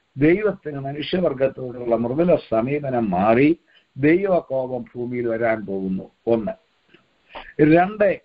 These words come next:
ദൈവത്തിന് മനുഷ്യനോടുള്ള മൃദുല സമീപനം ഇതിനു മുമ്പ് മാറാൻ പോവുകയാണ്. കാരണം പൂർവ്വകാലത്തെ വേദപുസ്തകം നമ്മളെ പഠിപ്പിക്കുന്നത് ദൈവം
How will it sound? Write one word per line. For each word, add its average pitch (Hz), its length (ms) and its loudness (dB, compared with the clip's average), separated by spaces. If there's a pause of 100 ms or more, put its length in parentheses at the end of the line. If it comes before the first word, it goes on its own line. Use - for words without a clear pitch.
(100)
ദൈവത്തിന് 175 460 -4
മനുഷ്യനോടുള്ള 143 600 -6
മൃദുല 135 320 -4
സമീപനം 127 580 -6 (440)
ഇതിനു 151 240 2
മുമ്പ് 160 360 0 (200)
മാറാൻ 160 500 2
പോവുകയാണ്. 135 420 -2
കാരണം 127 460 -2 (400)
പൂർവ്വകാലത്തെ 180 800 2 (140)
വേദപുസ്തകം 180 540 -4
നമ്മളെ 151 240 -6
പഠിപ്പിക്കുന്നത് 135 840 -4 (420)
ദൈവം 208 520 4